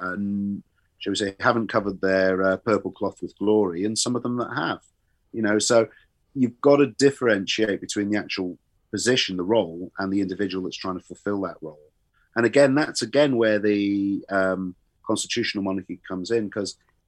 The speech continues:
I know in practice it's not been done, but in theory, you know, um, we can actually challenge the monarch. And in fact, actually, if you look at our history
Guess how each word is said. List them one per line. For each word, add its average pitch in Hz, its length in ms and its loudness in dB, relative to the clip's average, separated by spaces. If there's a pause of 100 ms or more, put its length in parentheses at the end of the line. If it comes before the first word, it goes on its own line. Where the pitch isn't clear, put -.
(120)
I 120 80 4
know 143 140 4
in 110 100 2
practice 110 360 -2
it's 90 140 -2
not 98 220 2
been 95 180 0
done, 120 200 4
but 98 140 2
in 98 100 2
theory, 135 680 6 (300)
you 107 100 2
know, 95 420 2
um, 95 420 0 (580)
we 107 140 4
can 107 140 -2
actually 98 240 -2
challenge 101 640 0
the 95 60 -4
monarch. 113 360 -2 (200)
And 101 120 0
in 95 60 0
fact, 139 220 2
actually, 107 380 0
if 95 80 -2
you 101 80 0
look 107 160 2
at 101 80 0
our 95 160 2
history 92 480 -2